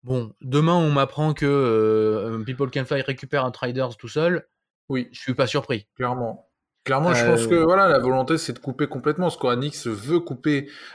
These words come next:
Speaker 2: euh, son, son marché occidental. Euh, moi, j'ai quand même un petit peu peur que ça fasse un peu comme, euh, Konami, quoi.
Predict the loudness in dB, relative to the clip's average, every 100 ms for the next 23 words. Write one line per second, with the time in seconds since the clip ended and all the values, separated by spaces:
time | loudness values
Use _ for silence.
0 | -6 -4 -2 -2 -2 -2 -4 -6 -8 -8
1 | -8 -10 -12 -8 -4 -2 -2 -2 -2 -2
2 | -4 -6 -6 0 2 4 2 -4 -14 -20
3 | _ -6 -2 0 -2 -4 -6 -2 0 0
4 | 0 0 0 -2 -4 -4 -4 -4 0 -2
5 | -2 -4 -4 -2 -2 -4 -2 -2 0 -2
6 | 0 0 0 -2 -2 -2 -4 -6 -12